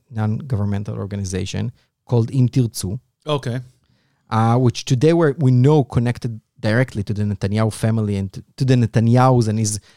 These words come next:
Speaker 1: their first grant was given by evangelical Christians that connected to the, to the Netanyahu.
Speaker 2: So this is basically a government organi-, organization, Im Tirtzu, uh, if you will it, is, is what the, we can translate it to.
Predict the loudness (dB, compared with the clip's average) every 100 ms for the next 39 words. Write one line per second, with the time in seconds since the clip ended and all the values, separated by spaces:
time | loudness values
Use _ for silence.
0 | _ 0 0 2 2 2 2 2 2 2
1 | 0 0 0 2 4 4 4 2 0 -4
2 | _ -4 0 2 2 0 -2 -2 -2 -2
3 | -2 -4 -4 -4 -4 -4 -6 -6 -2 -2
4 | -2 -2 0 0 -2 -2 -2 0 0 -4
5 | -10 _ _ -6 -4 -2 0 -2 0 -2
6 | -2 -2 0 0 -2 -2 -4 -6 -14 _
7 | _ -6 -4 -2 -2 -2 -4 -4 -2 -2
8 | -2 -6 -8 -6 -6 -6 -8 -6 -6 -6
9 | -6 -6 -8 _ -6 -6 -4 -6 -4 -2
10 | -4 -6 -16 -18 -16 -14 -12 -12 -10 -12
11 | -12 -12 -12 -12 -10 -10 -8 -6 -8 -6
12 | -6 -6